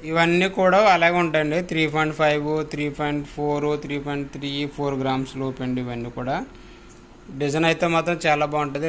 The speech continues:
రెగ్యులర్ యూజ్ చేసుకోవడానికి చిన్నపిల్లలకైనా సరే పెద్దలకైనా మీడియం సైజులో ఏవైనా చెవి పోగులు తీసుకోవాలనుకుంటే ఇలాంటి డిజైన్లు తీసుకోండి, చాలా బాగుంటాయి. ఇక విరిగిపోవటం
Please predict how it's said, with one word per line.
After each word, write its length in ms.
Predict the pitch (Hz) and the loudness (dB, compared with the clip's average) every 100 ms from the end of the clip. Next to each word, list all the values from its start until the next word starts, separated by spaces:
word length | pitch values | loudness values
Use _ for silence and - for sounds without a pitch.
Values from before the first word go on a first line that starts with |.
| 160 | -2
రెగ్యులర్ 360 | 135 147 156 | -2 0 0
యూజ్ 140 | 160 151 | 0 -2
చేసుకోవడానికి 760 | 160 151 - 156 147 147 143 156 202 - - - - - - | -2 -4 -2 0 2 0 -4 -4 -6 -8 -18 -20 -20 -18 -8
చిన్నపిల్లలకైనా 760 | 151 151 151 160 160 165 165 170 | -4 -4 -2 -2 -2 -2 -2 -2
సరే 200 | 170 160 170 | -4 -4 -4
పెద్దలకైనా 500 | 156 147 151 151 160 160 | -6 -4 -6 -4 -4 -2
మీడియం 260 | 151 151 156 151 | -2 -2 -2 -2
సైజులో 320 | 160 151 160 160 - - 151 | -4 -2 -4 -6 -10 -8 -4
ఏవైనా 280 | 151 156 160 | -2 -2 -2
చెవి 180 | 160 151 143 | -2 -2 -2
పోగులు 260 | 156 160 160 | -2 -2 -4
తీసుకోవాలనుకుంటే 800 | 151 139 156 151 147 147 147 165 214 - - - - - 147 | -6 -6 -2 -2 0 -2 -2 -2 -2 -6 -18 -20 -20 -10 -4
ఇలాంటి 240 | 147 147 160 | -2 0 0
డిజైన్లు 360 | 156 156 160 160 | 0 0 0 0
తీసుకోండి, 440 | 156 139 - 143 151 156 | -4 -4 -4 -4 -4 -2
చాలా 240 | 139 143 143 | -2 -2 -4
బాగుంటాయి. 480 | 143 135 135 135 - - | -4 -4 -4 -4 -4 -6
ఇక 80 | 147 147 | -6 -2
విరిగిపోవటం 680 | 147 143 147 156 151 147 151 | -2 0 -2 0 0 0 0